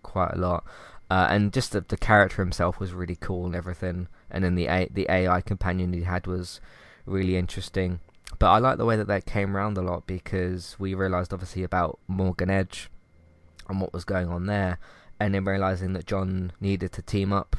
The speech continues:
with, or wanted to team up with Superman and help him, and then that kind of, like, brought that together, and then he realised he could trust Clark, and then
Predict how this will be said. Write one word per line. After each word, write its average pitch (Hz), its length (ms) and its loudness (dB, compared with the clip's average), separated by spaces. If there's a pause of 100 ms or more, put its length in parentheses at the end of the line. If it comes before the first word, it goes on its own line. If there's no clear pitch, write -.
(120)
with, 90 480 -2
or 87 140 -2
wanted 95 280 -4
to - 100 -18
team 98 240 -2
up - 120 -4
with 92 120 -8
Superman 90 640 -4 (500)
and 90 100 -4
help 113 260 2
him, 90 320 0
and 90 140 -2
then 87 140 0
that 101 180 0
kind 98 220 0
of, 87 120 -2
like, - 380 -4 (220)
brought 92 160 0
that 101 200 2
together, 92 440 -2
and 90 80 -2
then 87 120 -2
he 90 80 -2
realised 98 440 2
he 95 80 -2
could - 160 -2
trust - 440 -2
Clark, 107 460 4
and 90 140 0
then 85 260 -2